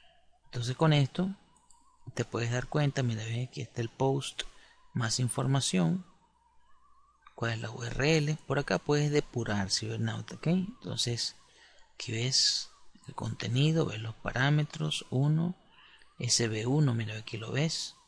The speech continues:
¿Mm? Y ves la respuesta. Esta es la respuesta. Success igual a true.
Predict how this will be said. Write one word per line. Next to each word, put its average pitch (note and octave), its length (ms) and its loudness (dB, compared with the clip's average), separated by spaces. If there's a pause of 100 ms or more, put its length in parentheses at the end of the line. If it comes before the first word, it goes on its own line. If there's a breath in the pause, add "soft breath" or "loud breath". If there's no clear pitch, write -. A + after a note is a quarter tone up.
(1200)
¿Mm? F3 200 2 (100)
Y A#2 80 -2
ves A2+ 160 -2
la A#2+ 140 -4
respuesta. - 760 -8 (300)
Esta A#2 320 -6
es A#2+ 60 -2
la - 20 -6
respuesta. - 640 -12 (880)
Success - 680 2
igual G#2+ 280 -4
a A#2 80 -8
true. - 260 -14